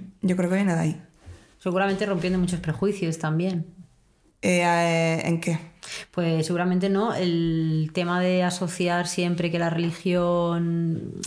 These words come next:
Speaker 2: eh, con este tema L G T B I siempre va a generar más rechazo que no, pues, en tu caso, que ha sido más bien al revés, todo el apoyo que,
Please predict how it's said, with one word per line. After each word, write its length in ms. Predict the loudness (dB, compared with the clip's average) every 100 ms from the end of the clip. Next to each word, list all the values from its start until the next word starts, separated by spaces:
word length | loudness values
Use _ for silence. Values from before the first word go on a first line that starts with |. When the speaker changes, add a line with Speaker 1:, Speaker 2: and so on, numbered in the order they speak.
| -10
Speaker 2:
eh, 160 | -16 -12
con 160 | -6 -4
este 220 | -2 -2
tema 260 | -2 -2 -2
L 100 | -2
G 120 | -2
T 100 | -2
B 140 | 0
I 140 | 0 -2
siempre 240 | -2 0
va 120 | 0
a 40 | -2
generar 300 | -2 -2 0
más 140 | 0
rechazo 520 | 0 -2 -4 -4 -4
que 120 | -2 0
no, 440 | 2 2 2 0
pues, 280 | 0 -2 -2
en 160 | -4 -4
tu 100 | -4
caso, 320 | -4 -4 -4
que 80 | -4
ha 40 |
sido 220 | -2 -2
más 220 | 0 0
bien 180 | 0 0
al 120 | 0 0
revés, 320 | -2 -2 -4
todo 140 | -2
el 60 | -2
apoyo 460 | -2 -2 0 0
que, 400 | 0 -2 0 -2